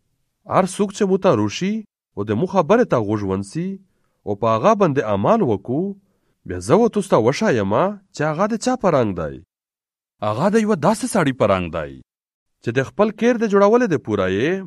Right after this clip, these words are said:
مځکه وکندله، او بنیاد یې په تیږې کښې یاش. کله چې سیلاب روغی، او په هغه کیر ویرغی، خو هغه یې د زوی نه ونه شه خیزولی، د ځکه چې هغه یې کلک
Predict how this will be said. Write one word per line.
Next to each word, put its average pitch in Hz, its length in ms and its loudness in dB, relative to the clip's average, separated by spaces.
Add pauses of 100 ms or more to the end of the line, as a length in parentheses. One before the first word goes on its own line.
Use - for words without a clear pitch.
مځکه 147 400 -4
وکندله، 104 580 0 (840)
او 95 60 -8 (100)
بنیاد 107 380 0
یې 214 180 0
په 220 140 0
تیږې 233 300 2
کښې 113 220 -2 (100)
یاش. 71 240 -6 (1120)
کله 170 200 2
چې 220 120 -2 (100)
سیلاب 147 440 2
روغی، 107 340 0 (320)
او 95 140 -6
په 104 160 0
هغه 139 180 2 (140)
کیر 139 160 2
ویرغی، 143 540 0 (460)
خو - 100 -6
هغه 107 340 2
یې 214 160 2
د - 20 2 (120)
زوی 226 180 0
نه 196 140 4 (140)
ونه 240 200 0
شه 190 160 -4
خیزولی، 92 640 -2 (600)
د 92 60 -10 (140)
ځکه 160 280 -4 (200)
چې 131 80 -4 (120)
هغه 104 300 -2
یې 202 140 -4
کلک 208 240 -2